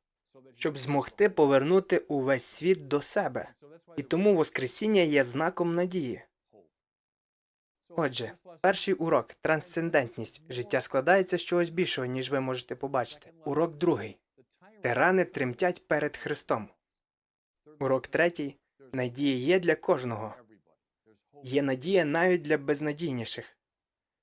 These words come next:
Нехай сила Воскресіння відгукнеться у вашому серці. І повідомте про це світові, який цього чекає. Любі,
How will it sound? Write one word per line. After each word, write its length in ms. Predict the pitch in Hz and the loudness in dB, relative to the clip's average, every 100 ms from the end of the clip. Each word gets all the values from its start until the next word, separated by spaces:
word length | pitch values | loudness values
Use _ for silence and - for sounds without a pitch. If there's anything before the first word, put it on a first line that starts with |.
| _ _ 170 226 | _ _ -12 -6
Нехай 260 | 123 147 | -2 0
сила 360 | 123 - 208 190 | 0 2 4 4
Воскресіння 840 | 156 143 - 123 - 202 165 156 - _ _ - | 2 -2 -4 -6 -2 -2 0 -2 -6 _ _ -4
відгукнеться 760 | 151 147 143 180 190 196 185 | -4 -2 -4 -2 -2 2 0
у 160 | - 156 | 0 0
вашому 400 | 165 160 165 156 | 0 0 -4 -4
серці. 480 | - 135 - - - _ _ _ | -2 -2 -4 -14 -16 _ _ _
І 80 | - | -6
повідомте 720 | 143 131 131 175 208 196 170 | -2 -2 2 2 2 2 -2
про 240 | 170 135 | 0 -4
це 220 | 131 - 196 | -2 -2 -2
світові, 560 | - 214 - 120 98 - _ | -2 -4 -4 -8 -8 -16 _
який 280 | 131 120 127 | -10 -6 -6
цього 340 | 120 175 175 170 | -2 0 0 -2
чекає. 500 | 180 - 151 110 - _ _ _ _ | -6 -6 -8 -10 -16 _ _ _ _
Любі, 420 | 110 160 151 117 | 2 2 4 -2